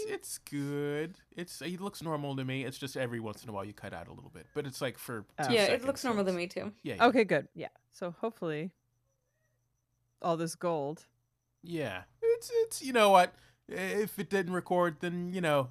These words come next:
Speaker 1: little of value was lost. So it's, it's really a win-win in that sense.
Speaker 2: <laughs> People can just
Speaker 3: Damn
Speaker 2: fill in the
Speaker 3: tries.
Speaker 2: blanks.
Speaker 1: <laughs>
Speaker 2: Just fill in the blanks. They knew what I was saying. I was saying jack off. I was saying
Speaker 1: Yeah.
Speaker 2: masturbate. I was
Speaker 3: Mm.
Speaker 2: saying muddy buddies, probably. <laughs>
Speaker 3: Yeah.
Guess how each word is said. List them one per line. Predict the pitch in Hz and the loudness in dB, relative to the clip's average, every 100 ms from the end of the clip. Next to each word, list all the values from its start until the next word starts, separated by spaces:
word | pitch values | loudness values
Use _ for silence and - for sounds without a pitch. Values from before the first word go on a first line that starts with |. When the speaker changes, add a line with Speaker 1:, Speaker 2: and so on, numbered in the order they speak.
| - 151 | -8 -4
Speaker 1:
little | 156 156 151 | 0 2 2
of | 143 | 2
value | 127 113 113 110 | 2 0 -2 -6
was | 110 - | -10 -10
lost. | 90 92 - - | -8 -10 -12 -8
So | 113 101 | -6 -6
it's, | 113 - - - - | -8 -12 -14 -20 -10
it's | 165 - | -8 2
really | 214 196 | 2 4
a | 160 | 2
win-win | 139 143 127 123 127 117 107 | 2 0 0 -2 -2 -4 -6
in | 117 | -8
that | 117 101 | -6 -8
sense. | - 101 - - _ - - _ - | -8 -10 -10 -20 _ -20 -20 _ 8
Speaker 2:
<laughs> | 359 311 254 202 - _ _ _ _ - - - - | 10 10 6 2 -4 _ _ _ _ -10 -6 -6 2
People | - 320 | 4 6
can | - | 6
just | - 160 | 6 4
Speaker 3:
Damn | 175 | 6
Speaker 2:
fill | 220 | 8
in | 208 190 | 8 6
the | 175 | 6
Speaker 3:
tries. | |
Speaker 2:
blanks. | 180 175 180 - - - - 285 | 6 8 6 2 -12 -8 -4 -2
Speaker 1:
<laughs> | - | -2
Speaker 2:
Just | 233 392 285 | 4 4 8
fill | 285 269 | 8 10
in | 247 | 8
the | |
blanks. | 185 190 202 - - | 8 8 8 4 4
They | 339 392 | 6 10
knew | 320 | 12
what | 294 226 | 12 12
I | 202 | 12
was | 196 | 12
saying. | 180 165 170 | 8 6 8
I | 170 | 8
was | 180 | 8
saying | 202 196 | 4 6
jack | 175 170 165 | 8 8 8
off. | 170 165 160 | 8 6 6
I | 151 | 6
was | 156 135 | 6 6
saying | 170 170 | 4 4
Speaker 1:
Yeah. | 151 | 2
Speaker 2:
masturbate. | 147 147 143 143 151 151 _ - | 2 0 0 2 2 0 _ 4
I | 160 | 6
was | 160 | 6
Speaker 3:
Mm. | |
Speaker 2:
saying | 165 160 156 - - - | 4 2 0 -4 -8 2
muddy | 175 156 | 4 6
buddies, | 147 143 156 156 - | 6 4 4 0 2
probably. | 156 160 170 156 170 - | 2 2 2 2 0 0
<laughs> | - 277 - | -2 -2 -4
Speaker 3:
Yeah. | 190 | -8